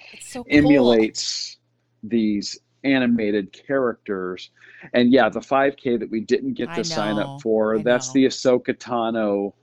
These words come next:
Speaker 2: medal.
Speaker 1: I'm so sorry.
Speaker 2: Looks fantastic. If you got a chance to sign up for it, we're really jealous.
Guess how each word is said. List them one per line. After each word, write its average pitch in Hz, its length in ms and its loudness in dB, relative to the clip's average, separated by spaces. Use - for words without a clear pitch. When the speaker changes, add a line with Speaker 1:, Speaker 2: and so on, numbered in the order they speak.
Speaker 2:
medal. 190 640 0
Speaker 1:
I'm 160 220 -16
so 151 300 -12
sorry. 127 880 -14
Speaker 2:
Looks 165 340 4
fantastic. 117 1120 0
If 110 220 -12
you 113 160 -2
got 135 240 2
a 135 40 -4
chance 143 320 -6
to 127 60 -8
sign 120 340 -2
up 113 180 -4
for 113 380 0
it, 110 200 -2
we're 101 140 -6
really 120 400 2
jealous. 101 840 -2